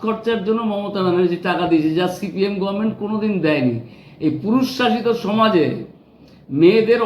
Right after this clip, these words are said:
অর্থনৈতিক স্বাবলম্বী করবার যে প্রচেষ্টা, মেয়েদের যে অর্থনৈতিক স্বাধীনতা, এই স্বাধীনতা কিন্তু মমতা ব্যানার্জি দিয়েছে, যা সারা ভারতবর্ষের কেউ দেন। এবং ওর কথাই আজকে নকল করে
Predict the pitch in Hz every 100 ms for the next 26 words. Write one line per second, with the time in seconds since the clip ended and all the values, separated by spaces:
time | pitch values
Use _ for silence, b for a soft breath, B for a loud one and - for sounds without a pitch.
0 | 202 - 226 226 220 196 190 180 202 214
1 | 214 220 214 196 196 208 214 220 - -
2 | - _ - - - 143 180 185 180 170
3 | 220 - - 127 - - - - - -
4 | - - - - - - 139 156 180 185
5 | 208 - 190 180 - 233 226 233 - 170
6 | 165 151 151 131 - B B - 170 -
7 | 151 180 214 214 208 220 170 156 185 180
8 | 160 160 196 185 190 147 165 139 180 254
9 | B B B - 131 185 - 170 180 127
10 | 131 156 156 180 - 185 180 180 190 175
11 | 165 180 180 - 165 220 233 196 214 226
12 | 220 - 220 165 185 185 214 170 160 143